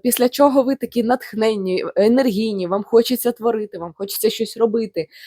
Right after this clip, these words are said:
Займайтеся хобі, улюбленою справою, від якої горять очі. Грайте, радійте, відвідуйте свята, влаштовуйте для себе якісь свята. Тобто таку радісну, приємну атмосферу вдома з рідними.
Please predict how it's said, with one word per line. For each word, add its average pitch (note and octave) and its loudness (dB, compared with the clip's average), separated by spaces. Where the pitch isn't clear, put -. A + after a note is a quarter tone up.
Займайтеся A#3 0
хобі, G#3+ 6
улюбленою A3 0
справою, F#3+ 0
від E3+ -2
якої F#3 -2
горять G3 0
очі. F3+ -2
Грайте, A3+ 4
радійте, A3 -2
відвідуйте A3 -6
свята, A3+ 0
влаштовуйте B3+ 2
для A3 -2
себе A3+ 4
якісь G#3+ -2
свята. G3 0
Тобто G3 -2
таку A3 2
радісну, A3+ 2
приємну A3 -2
атмосферу B3+ 0
вдома G#3 6
з F3 -8
рідними. G3 -6